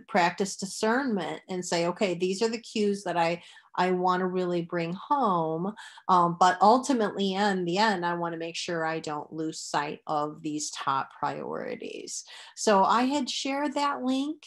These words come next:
in announcements in our Slack community. So if you're interested in that, uh, you can m-, most certainly take a look at it. So now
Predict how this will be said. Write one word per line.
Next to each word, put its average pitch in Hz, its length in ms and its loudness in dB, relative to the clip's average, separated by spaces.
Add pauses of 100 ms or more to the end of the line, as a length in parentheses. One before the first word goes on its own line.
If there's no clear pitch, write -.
(140)
in 226 340 2
announcements 214 960 0
in 220 160 0
our 190 180 0
Slack 190 480 -2
community. 214 640 0
So 190 300 -2
if 185 180 -8
you're 175 180 -4
interested 180 760 -6
in 165 200 -6
that, 180 320 -2 (420)
uh, 165 260 4
you 175 140 0
can 165 460 -4
m-, 214 260 -4 (140)
most 170 600 -6
certainly 190 760 -4 (240)
take 165 320 -6
a 170 60 -4
look 165 320 -4
at 95 240 -4
it. - 160 -6 (500)
So - 180 -4
now 320 220 4